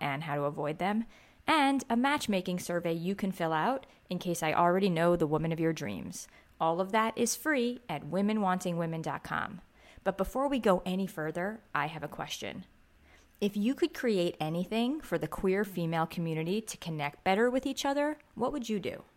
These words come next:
Well, on this episode of Women Wanting Women, I talked to my friend Cassandra Vanook,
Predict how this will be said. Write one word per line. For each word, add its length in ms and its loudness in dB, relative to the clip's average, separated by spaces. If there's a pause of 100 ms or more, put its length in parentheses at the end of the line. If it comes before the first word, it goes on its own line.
(480)
Well, 200 6
on 220 6
this 200 6
episode 460 6
of 80 8
Women 320 4
Wanting 340 2
Women, 400 0 (160)
I 160 0
talked 320 0
to 80 -2
my 140 4
friend 400 -2
Cassandra 640 2
Vanook, 460 0